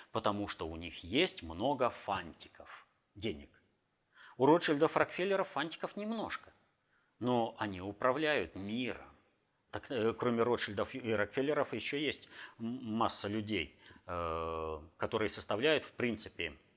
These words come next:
э, надгосударственную систему управления под названием «Глобальный предиктор».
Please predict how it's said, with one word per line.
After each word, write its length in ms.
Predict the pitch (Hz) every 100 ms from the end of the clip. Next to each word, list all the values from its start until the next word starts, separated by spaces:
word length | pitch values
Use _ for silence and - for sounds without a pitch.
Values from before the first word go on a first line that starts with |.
| _ _ _ _ _ _ _ - 107
э, 200 | 101 92 - -
надгосударственную 760 | 123 107 110 127 113 110 104 98
систему 440 | - - 120 98
управления 480 | 87 95 98 160 170
под 160 | - 82
названием 420 | 85 98 123 98
«Глобальный 420 | 80 78 95 95
предиктор». 460 | - 85 - -